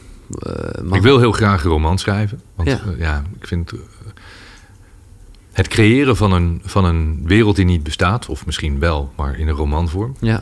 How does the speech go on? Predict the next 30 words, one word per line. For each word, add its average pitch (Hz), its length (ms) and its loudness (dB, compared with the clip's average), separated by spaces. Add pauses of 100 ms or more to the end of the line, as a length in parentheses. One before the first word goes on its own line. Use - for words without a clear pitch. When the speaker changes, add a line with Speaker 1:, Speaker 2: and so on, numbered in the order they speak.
Speaker 2:
En 87 60 -8
wat 87 100 0
ik 78 80 -10
in 90 80 0
Dans 87 260 0
in 90 60 -2
de 80 60 0
Hemel 80 280 0
heb 76 120 -4
kunnen 76 260 0
doen, 82 160 0
een 71 160 -4
beetje 71 440 -6 (120)
de 69 160 -6
waarheid 69 540 -6
met, - 260 -16
met 65 140 -14
Speaker 1:
Ja. 71 60 -12
Speaker 2:
fictie. 101 340 -4
En, 80 160 -8 (840)
dat 92 140 -6
zou 87 160 2
ik 80 60 -8
heel 107 180 4
graag 85 300 -4
willen 69 220 -6
doen. 104 220 -8 (1700)
Ehm, 69 440 -4 (1400)
een 95 140 -4 (100)
beetje 104 500 2